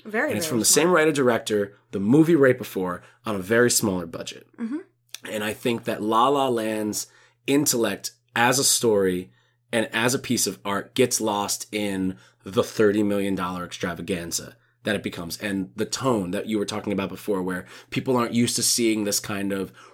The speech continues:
Speaker 2: really dark, sad story about, like, an artist's life told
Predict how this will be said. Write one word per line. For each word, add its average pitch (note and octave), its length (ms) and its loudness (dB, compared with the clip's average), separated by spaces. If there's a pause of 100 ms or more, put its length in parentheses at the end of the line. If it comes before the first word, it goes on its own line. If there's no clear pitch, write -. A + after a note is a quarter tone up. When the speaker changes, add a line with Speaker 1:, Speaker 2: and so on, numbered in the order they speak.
Speaker 2:
really A#2 400 2
dark, G#2+ 460 0
sad G#2 500 0
story G#2 440 2
about, G2 520 -4
like, G2 260 -6
an A2 220 -6
artist's G2+ 420 -2
life F#2+ 320 -4
told B2 380 2